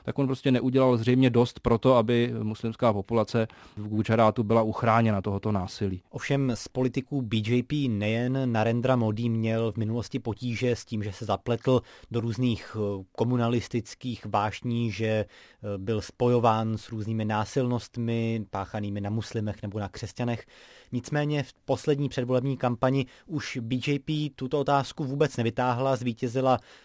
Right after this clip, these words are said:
Speaker 2: eh, s kampaní zaměřenou na ekonomický růst. Ale není to tak, že by B J P mohla v budoucnu tuto kartu znovu vytáhnout ve chvíli, kdyby se jí to třeba hodilo? Ptám se tak obecně, jak, eh,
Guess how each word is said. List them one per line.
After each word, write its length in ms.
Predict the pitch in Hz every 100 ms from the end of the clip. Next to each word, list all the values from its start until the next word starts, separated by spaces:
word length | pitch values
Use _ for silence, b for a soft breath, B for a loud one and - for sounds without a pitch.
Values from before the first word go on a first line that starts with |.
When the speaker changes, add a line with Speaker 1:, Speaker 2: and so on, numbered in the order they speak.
| B
Speaker 2:
eh, 220 | 120 113 107
s 120 | -
kampaní 520 | 120 123 127 127 127
zaměřenou 440 | 120 120 127 127
na 260 | 123 117 110 -
ekonomický 680 | - 131 127 131 - 147
růst. 360 | 127 120 - - b b b - -
Ale 540 | 123 131 135 135 131
není 320 | 123 127 165
to 100 | 180
tak, 200 | 185 160
že 140 | 127 156
by 160 | 160
B 140 | 123 113
J 240 | 110 131
P 240 | 127 160 127
mohla 500 | 107 113 117 165 135
v 40 |
budoucnu 680 | 117 123 127 - 139 139 131 B B
tuto 200 | - 143
kartu 320 | 147 147 - 139
znovu 260 | 123 123
vytáhnout 720 | 135 123 123 123 123 117 131 -
ve 100 | 117
chvíli, 360 | 127 127 123
kdyby 300 | 113 117 113
se 160 | - 123
jí 100 | 120
to 140 | 127
třeba 460 | - - 117 123 120 b b -
hodilo? 500 | 107 117 127 123 139 b b _
Ptám 200 | - 135
se 120 | 135 165
tak 180 | 156
obecně, 640 | - 147 151 - 156 156 - -
jak, 460 | 156 139 143
eh, 60 | -